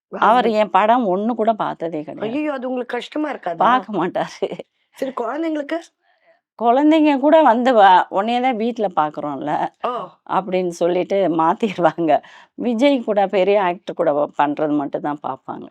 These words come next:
Speaker 2: ஓகே, ஓகே.
Speaker 1: ம்.
Speaker 2: சொன்ன மாதிரி அவருக்கு குழந்தைங்க ரசிகர்கள் அதிகம்
Speaker 1: ஆமா.
Speaker 2: விஜய் சார் கிட்ட.
Speaker 1: ஆமா.
Speaker 2: சரி, இப்போ நீங்க நடிச்ச, அ, ஒரு படமா இருக்கட்டும்,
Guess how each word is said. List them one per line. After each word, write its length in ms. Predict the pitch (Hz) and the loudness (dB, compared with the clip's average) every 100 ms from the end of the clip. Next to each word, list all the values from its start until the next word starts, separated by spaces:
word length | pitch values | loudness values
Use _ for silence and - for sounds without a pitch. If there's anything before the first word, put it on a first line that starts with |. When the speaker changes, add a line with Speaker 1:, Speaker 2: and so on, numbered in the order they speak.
| - _ - | -16 _ -8
Speaker 2:
ஓகே, 240 | 240 208 | -6 -4
ஓகே. 340 | 202 175 170 170 | -6 -6 -6 -6
Speaker 1:
ம். 380 | 165 156 151 - | -8 -10 -12 -8
Speaker 2:
சொன்ன 200 | 214 240 | -6 -4
மாதிரி 160 | 254 | -4
அவருக்கு 360 | 226 226 214 220 | -6 -6 -6 -6
குழந்தைங்க 300 | 240 269 226 | -6 -6 -6
ரசிகர்கள் 400 | 208 214 214 208 | -6 -4 -4 -4
அதிகம் 400 | 196 214 202 165 | -6 -6 -8 -6
Speaker 1:
ஆமா. 340 | 165 175 165 | -8 -10 -10
Speaker 2:
விஜய் 240 | 190 208 190 | -6 -6 -6
சார் 180 | 190 | -8
கிட்ட. 260 | 170 170 156 | -10 -10 -10
Speaker 1:
ஆமா. 320 | 156 165 170 160 | -10 -10 -12 -8
Speaker 2:
சரி, 180 | 254 220 | -8 -8
இப்போ 260 | 220 247 | -8 -8
நீங்க 380 | 233 254 320 311 | -6 -6 -4 -4
நடிச்ச, 680 | 233 214 240 - 277 254 254 - - | -6 -6 -6 -6 -6 -6 -8 -12 -8
அ, 180 | 190 180 | -6 -4
ஒரு 340 | 190 196 190 - | -4 -4 -6 -6
படமா 280 | 185 233 240 | -6 -6 -6
இருக்கட்டும், 540 | 220 220 214 233 285 | -6 -8 -4 -4 -4